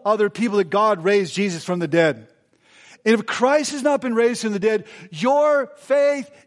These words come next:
is futile." It's a joke.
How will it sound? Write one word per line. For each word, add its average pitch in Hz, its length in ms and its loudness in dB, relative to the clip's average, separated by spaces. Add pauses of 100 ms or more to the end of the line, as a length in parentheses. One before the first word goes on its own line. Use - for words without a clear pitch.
is 254 340 2 (220)
futile." 311 840 0 (420)
It's - 100 -6
a 262 40 2
joke. 330 800 0